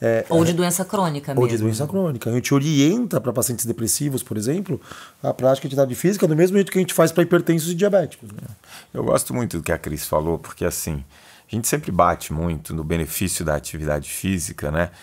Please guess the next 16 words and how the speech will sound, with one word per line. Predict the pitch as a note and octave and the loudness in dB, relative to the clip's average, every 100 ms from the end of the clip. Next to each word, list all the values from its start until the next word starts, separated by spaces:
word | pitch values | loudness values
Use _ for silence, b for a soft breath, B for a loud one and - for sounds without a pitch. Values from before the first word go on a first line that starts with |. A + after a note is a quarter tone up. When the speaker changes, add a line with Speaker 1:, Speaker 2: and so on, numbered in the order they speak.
| b b | b b
Speaker 3:
Então, | E2 | 0
olha, | E2+ F2 D2+ | 4 4 2
é | |
importante, | D#2+ - E2+ F2 F2+ D2+ D2 | -2 -4 -4 -2 -2 0 -4
ela | D2+ | -4
reduz | E2 D#2 E2+ - | -6 -6 -6 -6
chances | F2 E2 D#2 | -4 -4 -6
de | |
desenvolver | D#2+ A2+ D#2+ D#2 E2 D2 - | -10 -8 -6 -2 0 -2 -4
câncer, | F#2 F2+ D2+ D2 D2+ D2 C2+ - | -2 0 0 -4 -8 -8 -10 -12
hipertensão, | D2 - D2 D#2+ D2+ - - C#2+ | -10 -8 -8 -6 -6 -4 -6 -6
diabetes | D#2 D2+ E2+ - - - | -8 -10 -10 -12 -14 -20
e | |
tal. | - - _ b b b b b b b b b b - | -20 -20 _ b b b b b b b b b b 0
É, | F#2+ F2+ F2 E2+ E2 - _ - | 4 6 6 6 2 -4 _ -2
mas | A2 B2 A2 F#2+ | 2 2 2 0